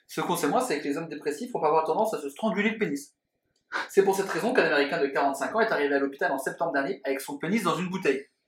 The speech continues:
Alors jusqu'ici, irréprochable. Je veux dire, qui n'a jamais essayé de mettre sa teub, euh, dans une bouteille de Powerade, après un five pour, pour faire marrer les copains, puis après, <laughs> là, elle est coincée, puis tu, tu peux pas sortir, du coup tu pars vite aux urgences à Dijon, enfin.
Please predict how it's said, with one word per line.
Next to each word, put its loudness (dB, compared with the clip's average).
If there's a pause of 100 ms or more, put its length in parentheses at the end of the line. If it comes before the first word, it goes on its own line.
(440)
Alors -2
jusqu'ici, -6 (480)
irréprochable. 4 (340)
Je -4
veux -2
dire, 2
qui 2
n'a 4
jamais 2
essayé -2 (280)
de -4
mettre -2
sa -4
teub, 0 (220)
euh, -2
dans 2
une -2
bouteille -2
de -2
Powerade, 6 (200)
après 4
un 6
five 8
pour, -10 (140)
pour -10
faire 2
marrer 4
les -2
copains, 10
puis 2
après, -2
<laughs> -2
là, 6 (120)
elle 6
est 6
coincée, 6
puis -4
tu, -14
tu -20
peux -4
pas 4
sortir, 4
du -2
coup -6
tu -14
pars 2
vite -2
aux -6
urgences -2
à -2
Dijon, 2
enfin. 0